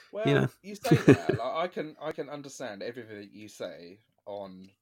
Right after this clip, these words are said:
Speaker 1: uh, your podcast.
Speaker 2: Yeah, that's
Speaker 1: So
Speaker 2: because I've got a wonderful editor called Emma <laughs>
Speaker 1: Oh, there
Speaker 2: who
Speaker 1: we
Speaker 2: cuts
Speaker 1: go.
Speaker 2: out all my shit.
Speaker 1: There we go. It's the tools. It's the tools.
Speaker 2: <laughs> Oh, am I allowed to
Speaker 1: You
Speaker 2: swear on
Speaker 1: sure
Speaker 2: this? I
Speaker 1: my
Speaker 2: didn't. I should have
Speaker 1: bins?
Speaker 2: checked, actually.
Speaker 1: What's that?
Speaker 2: Is swearing all right?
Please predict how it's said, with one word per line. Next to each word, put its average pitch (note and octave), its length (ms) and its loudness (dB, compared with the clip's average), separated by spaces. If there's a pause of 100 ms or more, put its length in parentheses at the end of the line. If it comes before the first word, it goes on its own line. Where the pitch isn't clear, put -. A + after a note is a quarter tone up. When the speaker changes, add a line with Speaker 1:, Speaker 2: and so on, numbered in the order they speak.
(320)
Speaker 1:
uh, F#2+ 280 -10
your G#2+ 180 -12
podcast. - 340 -12 (280)
Speaker 2:
Yeah, F#2+ 160 12
that's G2 180 12
Speaker 1:
So - 60 0
Speaker 2:
because G#2 260 8
I've F2+ 120 8
got - 140 8
a F#2+ 40 12
wonderful F#2 600 8
editor E2+ 420 2 (200)
called E2+ 300 0
Emma F2 320 8
<laughs> - 60 -2 (400)
Speaker 1:
Oh, - 340 2
there C3 120 8 (280)
Speaker 2:
who A#2+ 60 12
Speaker 1:
we A#2+ 40 8
Speaker 2:
cuts - 360 8
Speaker 1:
go. A#2 140 12
Speaker 2:
out A#2+ 160 6
all A2 200 8
my G2+ 120 6
shit. - 260 0
Speaker 1:
There A2 160 -10
we A2+ 80 -10
go. - 100 -2 (160)
It's - 120 4
the B2 180 10
tools. C3 260 8 (100)
It's - 540 0 (160)
the B2+ 80 -6
tools. A2 300 -10
Speaker 2:
<laughs> - 40 0
Oh, C3 160 12
am A2+ 80 12
I B2 60 12
allowed D#3 200 12
to - 20 -2
Speaker 1:
You - 60 0
Speaker 2:
swear C#3+ 180 10
on F2+ 60 8
Speaker 1:
sure E2+ 60 4
Speaker 2:
this? D#2+ 140 4
I - 40 4
Speaker 1:
my - 80 8
Speaker 2:
didn't. G#2+ 180 6
I - 60 2
should - 160 0
have F2+ 80 2
Speaker 1:
bins? - 20 -4
Speaker 2:
checked, - 300 2
actually. - 360 -2 (640)
Speaker 1:
What's A#2+ 160 -14
that? G2 200 -8
Speaker 2:
Is A2+ 100 2
swearing A2+ 300 10
all A2+ 60 4
right? A#2+ 180 4